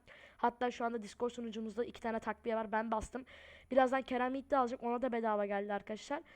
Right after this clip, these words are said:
Ee, o da kar-, kredi kartıyla uğraşıyor şu anda. Birazdan o da alacak ve basacak. Şu anda hareketli sunucu simgemiz falan var. Buradaki özellikler var. Ee, Discord Nitro alınır mı konusuna gelirsek, hatta şu an aktif oldu. Nitro'nun ayrıcalıklarına bir bakalım.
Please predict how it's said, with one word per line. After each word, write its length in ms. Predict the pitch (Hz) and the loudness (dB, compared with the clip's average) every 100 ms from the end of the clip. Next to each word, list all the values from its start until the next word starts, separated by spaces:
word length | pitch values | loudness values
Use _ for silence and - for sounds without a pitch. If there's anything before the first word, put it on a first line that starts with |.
| - - - | -20 -12 -4
Ee, 120 | 214 | -2
o 140 | - | 0
da 80 | 240 | -2
kar-, 420 | 247 254 240 220 | -2 0 0 -2
kredi 300 | - 247 240 | -4 -2 -2
kartıyla 380 | 247 240 226 240 | -2 -4 -4 -6
uğraşıyor 320 | 226 208 - | -4 -6 -8
şu 140 | 208 214 | -8 -8
anda. 280 | 202 233 254 | -6 -6 -4
Birazdan 480 | 233 220 233 254 | 0 0 -2 -8
o 120 | - 226 | -6 -4
da 140 | - | 0
alacak 480 | 226 226 214 294 - | 0 0 -2 -4 -2
ve 140 | 262 | 0
basacak. 360 | 226 214 - 277 - _ _ _ _ _ _ _ - - - - - | 0 0 -4 -8 -10 _ _ _ _ _ _ _ -20 -20 -20 -20 -4
Şu 160 | 262 | 2
anda 220 | 240 247 | 4 4
hareketli 380 | 247 247 247 - | 2 2 -2 -6
sunucu 280 | 226 247 240 | -8 -8 -6
simgemiz 400 | 220 233 240 247 | -6 -6 -4 -6
falan 300 | - 233 226 | -4 -4 -2
var. 200 | 220 208 | -4 -6
Buradaki 340 | 214 214 - | -8 -8 -10
özellikler 520 | 208 214 214 214 220 214 | -8 -2 0 -2 -2 -2
var. 200 | 233 277 - - - - - - | -2 -2 -8 -20 -20 -20 -20 2
Ee, 300 | 254 240 220 | 6 6 4
Discord 340 | 240 - 392 | -4 -2 0
Nitro 360 | 381 370 - 370 | 0 -2 0 4
alınır 360 | 269 269 302 330 | 4 4 2 -2
mı 180 | 262 247 - | -2 -4 -10
konusuna 380 | - 226 226 262 | -10 -10 -6 -6
gelirsek, 380 | 240 247 233 233 | 0 0 0 -4
hatta 240 | 220 233 | -6 -6
şu 120 | 226 233 | -10 -8
an 40 | |
aktif 280 | 226 - - | -8 -8 -6
oldu. 300 | 214 202 277 _ _ _ - - - - - - _ 233 | -4 -4 -8 _ _ _ -20 -20 -20 -20 -20 -20 _ -8
Nitro'nun 500 | 262 311 - 339 339 | -6 -6 -4 -4 0
ayrıcalıklarına 800 | 294 294 269 311 - 302 311 | 2 4 2 0 0 -4 -4
bir 100 | 277 | -2
bakalım. 380 | 254 285 277 226 | 0 0 -2 -4